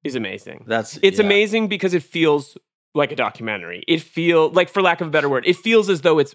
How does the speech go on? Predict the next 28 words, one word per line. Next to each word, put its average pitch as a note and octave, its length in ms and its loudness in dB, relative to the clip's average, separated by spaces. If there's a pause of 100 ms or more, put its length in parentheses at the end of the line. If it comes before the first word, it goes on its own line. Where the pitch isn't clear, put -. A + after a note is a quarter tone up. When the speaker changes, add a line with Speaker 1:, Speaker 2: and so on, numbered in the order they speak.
(140)
Speaker 1:
actually C#3+ 760 -6
happening, G#2+ 640 -6
Speaker 2:
Yeah. A#2 160 0
Speaker 1:
as C#3 160 -4
opposed D3 540 -2
to, C3+ 180 -2 (240)
"I'm G3 320 0
mixing F#3 360 -2
the D3+ 60 -4
sound D3+ 400 -2
in A#2+ 80 -6
a A#2 60 -6
post-production C3 680 -6
studio G#2+ 600 -6
in, A#2+ 200 -6
like, A2 380 -8 (300)
Paris B2 480 -2
Speaker 2:
Yeah. A2+ 280 0 (120)
Speaker 1:
six - 420 -8
to - 180 -4
eight D#3+ 140 -4
months C#3 300 -2
after B2 240 -6
we A2 100 -10
shot A#2 360 -4
this." - 220 -16
Instead, F3+ 400 -2
it's, C#3+ 200 -2